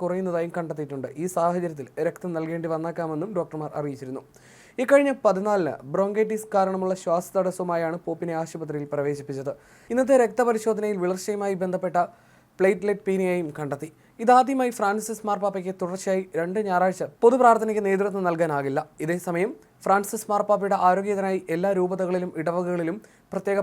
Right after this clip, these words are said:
പ്രാർത്ഥന നടത്തണമെന്ന് സി ബി സി ഐ അധ്യക്ഷൻ ആർച്ച് ബിഷപ്പ് മാർ ആൻഡ്രൂസ് താഴത്ത് ആഹ്വാനം ചെയ്തു. ഫ്രാൻസിസ് മാർപ്പാപ്പയുടെ ഇരു ശ്വാസകോശങ്ങളിലെയും അണുബാധ കുറഞ്ഞു വരുന്നതായി വത്തിക്കാൻ വെള്ളിയാഴ്ച അറിയിച്ചിരുന്നു. അന്നേ രാത്രി വലിയ വിഷമം ഉണ്ടായിരുന്നില്ല, നന്നായി ഉറങ്ങിയിരുന്നു, യന്ത്രസഹായമില്ലാതെ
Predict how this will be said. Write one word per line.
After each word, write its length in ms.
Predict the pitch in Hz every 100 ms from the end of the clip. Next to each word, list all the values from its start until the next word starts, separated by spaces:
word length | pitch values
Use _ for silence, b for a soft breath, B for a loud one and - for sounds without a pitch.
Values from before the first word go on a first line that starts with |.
| 190
പ്രാർത്ഥന 340 | 175 170 196 185
നടത്തണമെന്ന് 460 | 175 175 165 123 -
സി 120 | - 185
ബി 80 | 196 196
സി 80 | 208
ഐ 20 | 190
അധ്യക്ഷൻ 320 | 156 175 170 170 - 165
ആർച്ച് 240 | 170 175
ബിഷപ്പ് 320 | 175 170 170 -
മാർ 140 | 160 165 -
ആൻഡ്രൂസ് 300 | 170 165 170 170
താഴത്ത് 280 | 160 156 -
ആഹ്വാനം 300 | 151 165 156 147
ചെയ്തു. 180 | 143 156 - b b b b
ഫ്രാൻസിസ് 480 | - 240 247 262 - 254
മാർപ്പാപ്പയുടെ 460 | 240 233 220 214 - 185
ഇരു 120 | 226 226
ശ്വാസകോശങ്ങളിലെയും 880 | 202 196 202 196 196 190 185 185 -
അണുബാധ 280 | 165 180 190 190
കുറഞ്ഞു 260 | 175 180 196
വരുന്നതായി 420 | 175 175 170 151 B B B 160
വത്തിക്കാൻ 340 | 165 175 185 180
വെള്ളിയാഴ്ച 380 | 180 196 214 208 151
അറിയിച്ചിരുന്നു. 420 | 143 139 127 135 -
അന്നേ 160 | 208 226 220
രാത്രി 220 | 202 196 170
വലിയ 180 | 185 185
വിഷമം 300 | 175 190 180 160
ഉണ്ടായിരുന്നില്ല, 460 | 151 156 139 123 127 139
നന്നായി 280 | 165 170 165 143
ഉറങ്ങിയിരുന്നു, 400 | 143 131 139 147 b b -
യന്ത്രസഹായമില്ലാതെ 880 | 214 220 254 220 202 208 196 190 185